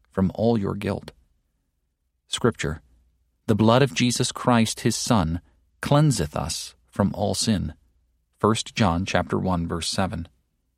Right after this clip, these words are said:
The third fact in the good news is that Jesus Christ rose again, or as Paul puts it in his description of the gospel in First Corinthians chapter fifteen, verse four,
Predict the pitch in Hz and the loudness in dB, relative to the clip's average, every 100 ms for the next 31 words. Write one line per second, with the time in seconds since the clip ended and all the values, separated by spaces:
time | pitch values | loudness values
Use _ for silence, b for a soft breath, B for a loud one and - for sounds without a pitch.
0 | _ _ _ _ _ _ _ - 110 110 | _ _ _ _ _ _ _ 0 4 4
1 | - 180 214 170 87 78 - 78 80 90 | 2 4 4 2 0 -2 -2 -4 -4 -4
2 | 76 71 71 - - b b 113 120 104 | -6 -6 -6 -8 -12 b b -2 0 0
3 | 113 120 135 156 - - 117 110 - - | 0 0 0 -2 -4 -2 -2 -2 -6 -4
4 | 101 95 90 - 98 85 85 80 87 _ | -2 0 -2 -6 -8 -6 -6 -8 -12 _
5 | _ _ - 95 85 92 - 117 107 - | _ _ -2 0 2 0 0 2 2 2
6 | 92 - 95 90 87 - - 110 98 95 | -2 0 0 2 0 -2 0 0 0 0
7 | 90 - 101 104 104 - 87 95 98 95 | 0 0 2 4 2 0 -2 0 0 -2
8 | - 98 87 92 87 - 98 - 87 107 | -2 -2 -2 -2 -2 0 0 0 -4 -4
9 | - 92 82 82 - - 117 92 | -2 -2 0 -4 -6 -2 0 0